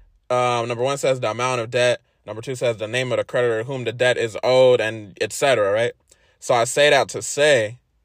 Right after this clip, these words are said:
whenever you're sending out a debt validation letter, typically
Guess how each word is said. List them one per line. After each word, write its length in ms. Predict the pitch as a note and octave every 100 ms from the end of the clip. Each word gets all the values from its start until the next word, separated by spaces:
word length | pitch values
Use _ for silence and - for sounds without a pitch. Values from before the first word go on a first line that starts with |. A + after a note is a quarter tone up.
| _ _
whenever 360 | G#2 B2 C3+
you're 460 | C#3 B2 A#2+ A#2 A2 F2+ _
sending 380 | - - C#3 C3+
out 160 | B2+ A#2+
a 40 |
debt 240 | B2 B2 A#2
validation 640 | A#2+ A2+ A2+ A#2+ B2 B2
letter, 320 | B2+ B2+ B2+ _ _ _ _ _ _
typically 760 | - F#3+ G3+ D#3 B2 A#2 G#2+ A#2+